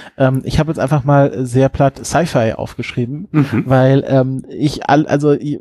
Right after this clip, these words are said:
Speaker 1: das ist nicht nur beim Film mein liebstes Genre, sondern generell mein liebstes Genre. Ähm, ich lese auch exklusiv nur Sci-Fi-Bücher.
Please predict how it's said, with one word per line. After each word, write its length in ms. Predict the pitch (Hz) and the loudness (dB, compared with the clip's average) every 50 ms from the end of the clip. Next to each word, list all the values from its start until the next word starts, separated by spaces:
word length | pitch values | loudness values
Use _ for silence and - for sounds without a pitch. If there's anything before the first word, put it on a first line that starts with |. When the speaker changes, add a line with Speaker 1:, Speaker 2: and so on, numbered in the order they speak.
| 69 69 - - | -10 -12 -6 -2
Speaker 1:
das 180 | 143 135 135 | 0 0 0
ist 180 | 175 160 - - | 0 -4 -6 -6
nicht 240 | 156 156 160 - - | -4 -4 -2 -2 0
nur 200 | 170 156 147 131 | 0 2 2 2
beim 220 | 123 143 139 135 | 2 2 0 2
Film 240 | - - 175 185 196 | 2 2 2 2 2
mein 220 | 180 160 156 156 147 | 0 0 0 2 0
liebstes 280 | 156 - - 151 139 | 0 -4 -4 -6 -4
Genre, 280 | - 143 139 147 135 135 | 0 2 2 2 2 0
sondern 260 | 120 127 127 131 127 | -2 0 0 0 0
generell 380 | - 127 139 160 147 156 165 160 | 0 0 0 2 2 2 2 2
mein 120 | 156 151 | 2 0
liebstes 420 | 147 151 - - - 156 - - 160 165 - - | -2 -2 -4 -2 -4 -4 -4 -6 -12 -14 -12 -12
Genre. 540 | - 123 147 139 147 151 135 151 165 185 196 _ - - - - - - - | -6 -2 0 0 0 0 -2 -4 -6 -6 -8 _ -16 -20 -20 -20 -12 -4 0
Ähm, 240 | 139 131 131 131 135 | 2 2 2 0 -2
ich 120 | 139 127 - | -4 0 4
lese 360 | 139 147 175 165 - 175 135 | 4 6 6 4 4 2 4
auch 180 | 90 139 151 - | 4 2 0 0
exklusiv 880 | - - 151 - - - - - - 165 156 135 135 156 151 - - - | 0 -2 -2 -2 -2 -6 -6 -2 0 0 0 2 0 -2 -4 -4 -6 -6
nur 300 | 151 151 151 151 156 151 | -4 0 2 2 2 2
Sci-Fi-Bücher. 880 | - - 143 151 147 - 131 120 - 120 120 110 - 131 147 175 208 | 2 2 2 2 2 0 0 -2 -2 -4 -6 -4 -2 -2 -2 -2 -4